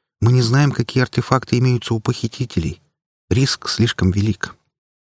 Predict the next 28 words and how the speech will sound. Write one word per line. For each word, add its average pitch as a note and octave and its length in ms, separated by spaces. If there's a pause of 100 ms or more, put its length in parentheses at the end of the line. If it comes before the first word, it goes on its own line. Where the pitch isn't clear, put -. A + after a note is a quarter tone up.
(260)
«Справимся», — F#2+ 760
заверил E2 400
я D#2+ 120
ее. D#2+ 260 (340)
«Главное, G#2 440
спасите G#2+ 520
Иру. G2+ 360 (460)
У F#2 80
Мин A#2+ 180
есть G2+ 260
магафон, A2 500
так F2 200
что - 180
мы B2+ 120
на A2 80
связи». - 380 (1160)
На D3+ 100
этой C#3+ 180
бравурной G2 480
ноте D#3+ 460
мы G2 120
расстались. - 720 (1120)
Одна G#2+ 300
часть - 340
нашего G#2+ 360
отряда, G#2+ 540
ведомая F#2+ 440
Мин, G#2+ 300